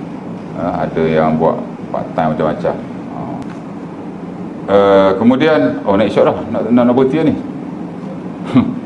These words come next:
Mengembangkan potensi dan kemampuan harta yang kita ada. Ha, tidak mensia-siakan harta yang dimiliki atau diperolehi. Ha, macam Ghazali cadang tadilah. Jangan dibazirkan harta ya. Ha, harta kita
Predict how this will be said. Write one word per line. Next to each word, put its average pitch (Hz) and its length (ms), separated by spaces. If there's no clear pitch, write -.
Mengembangkan 190 480
potensi 190 400
dan 185 240
kemampuan 180 400
harta 170 400
yang 170 160
kita 170 320
ada. 160 320
Ha, 78 100
tidak 175 320
mensia-siakan 175 680
harta 170 280
yang 160 160
dimiliki 170 400
atau 151 240
diperolehi. 175 640
Ha, 117 80
macam 202 240
Ghazali 196 480
cadang 202 320
tadilah. 202 480
Jangan 190 240
dibazirkan 196 400
harta - 320
ya. 175 180
Ha, 101 160
harta 151 320
kita 180 400